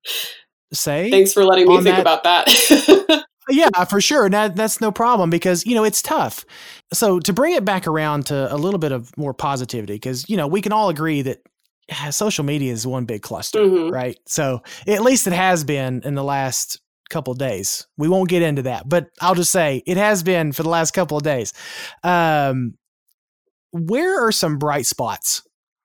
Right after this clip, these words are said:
Speaker 1: that you see in this community from your perspective?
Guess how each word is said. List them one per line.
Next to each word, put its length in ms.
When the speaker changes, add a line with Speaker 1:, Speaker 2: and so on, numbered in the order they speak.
Speaker 1:
that 200
you 160
see 360
in 220
this 400
community 680
from 180
your 180
perspective? 640